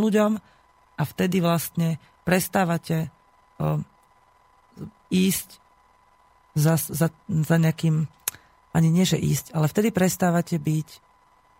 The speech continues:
o, prirodzenými. Vtedy ste proste ovplyvnení tak strašne tým, tou negativitou, ktorú v sebe len nechávate rásť, že ostanete stáť na jednom bode, prípadne ešte padáte dole.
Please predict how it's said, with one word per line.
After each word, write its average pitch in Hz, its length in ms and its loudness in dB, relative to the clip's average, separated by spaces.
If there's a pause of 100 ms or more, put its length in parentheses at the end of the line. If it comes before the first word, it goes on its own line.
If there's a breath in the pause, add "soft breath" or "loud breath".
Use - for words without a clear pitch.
(260)
o, 147 320 0 (160)
prirodzenými. 160 720 0 (1200)
Vtedy 180 160 2
ste - 160 -2
proste 156 640 -2 (100)
ovplyvnení 196 640 0
tak 170 160 -2
strašne 170 400 -2
tým, 160 240 -4
tou 160 160 0
negativitou, 165 560 0
ktorú 151 460 -2
v - 320 -20
sebe 165 240 2
len 151 180 0
nechávate 156 480 0
rásť, 165 480 0 (480)
že 156 280 0 (120)
ostanete 151 480 -2
stáť 156 320 -2
na 151 80 2
jednom 139 240 -2
bode, 143 200 -2
prípadne 139 440 -2
ešte - 160 -6
padáte 131 440 -4
dole. 131 280 -6